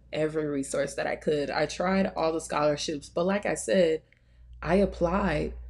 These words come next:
to this program later than most people. I don't think I was the last one to apply, but I definitely know that I was late.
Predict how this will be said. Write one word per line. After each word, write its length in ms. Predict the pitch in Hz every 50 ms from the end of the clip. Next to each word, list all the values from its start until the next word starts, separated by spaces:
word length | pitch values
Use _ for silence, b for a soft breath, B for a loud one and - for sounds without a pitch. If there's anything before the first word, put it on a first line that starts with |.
| - - - - - -
to 120 | - 180
this 180 | 156 151 143 -
program 680 | - 190 185 202 196 170 147 143 151 147 143 156 - - - - - - - - - -
later 460 | 160 160 160 208 247 294 311 320 285
than 220 | 220 226 208 180 170
most 260 | 160 165 156 - -
people. 300 | - 160 - - - 135
I 180 | 139 151 180
don't 200 | 202 247 254 240
think 160 | - 233 226 214
I 160 | 170 175 185
was 220 | 185 180 180 170
the 120 | 175 165 156
last 460 | 156 156 165 160 175 208 226 233 -
one 240 | 233 240 240 233 233
to 200 | - 254 240 240
apply, 480 | 233 - 254 240 240 240 - - - b b b b b b b
but 120 | - 156
I 160 | 165 160 156
definitely 520 | 151 - - 170 185 190 - 226 233 233 226
know 520 | 233 254 262 240 214 180 160 147 - - b b b b b
that 160 | 151 143 - -
I 240 | - 143 151 165 165
was 400 | 165 156 156 156 156 151 - -
late. 600 | - - - 147 - 147 - - - - - -